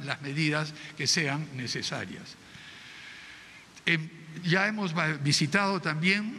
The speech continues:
el local de vacunación de los adultos mayores y madres gestantes. Lo acabo de hacer minutos antes de venir aquí y hemos visto cómo está avanzando ya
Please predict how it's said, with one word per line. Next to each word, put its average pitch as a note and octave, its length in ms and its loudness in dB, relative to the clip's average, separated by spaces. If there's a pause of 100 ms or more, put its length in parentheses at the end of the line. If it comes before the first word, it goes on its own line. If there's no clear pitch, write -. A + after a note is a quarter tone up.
(140)
el D3+ 500 4
local C#3+ 380 0
de F#3 80 0
vacunación D#3 760 2
de D#3 100 2
los C#3 220 0
adultos E3 500 2
mayores F3 720 4
y C#3+ 120 0
madres D3 440 0
gestantes. E3+ 840 0
Lo A#2 100 -2
acabo D#3 320 2
de D3 60 2
hacer D#3+ 260 4
minutos D3+ 500 0
antes D#3 280 -2
de C#3 80 -2
venir C#3+ 280 0
aquí F#3 380 2 (300)
y D3+ 80 0
hemos E3+ 200 0
visto F#3 360 2
cómo F3+ 240 4
está F3 240 4
avanzando C#3+ 680 2
ya D#3 280 4